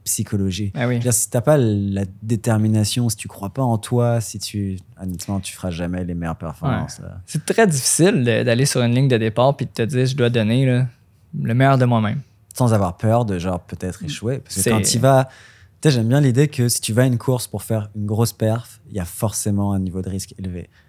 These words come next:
Speaker 1: Tu peux pas avoir une énorme perf sans un niveau de risque important.
Speaker 2: Ouais.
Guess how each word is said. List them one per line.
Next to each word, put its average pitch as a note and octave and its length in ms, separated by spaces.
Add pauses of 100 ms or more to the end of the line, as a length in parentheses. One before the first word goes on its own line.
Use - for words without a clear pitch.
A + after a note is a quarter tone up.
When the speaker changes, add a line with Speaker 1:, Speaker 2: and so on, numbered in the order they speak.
(120)
Speaker 1:
Tu - 120
peux A#2 120
pas D#3 140
avoir C3+ 500 (160)
une A#2 220
énorme A#2+ 460
perf A2 500 (180)
sans A2 440
un G2 100
niveau G2 220
de F#2 80
risque F#2+ 240
important. F2 500
Speaker 2:
Ouais. B2 240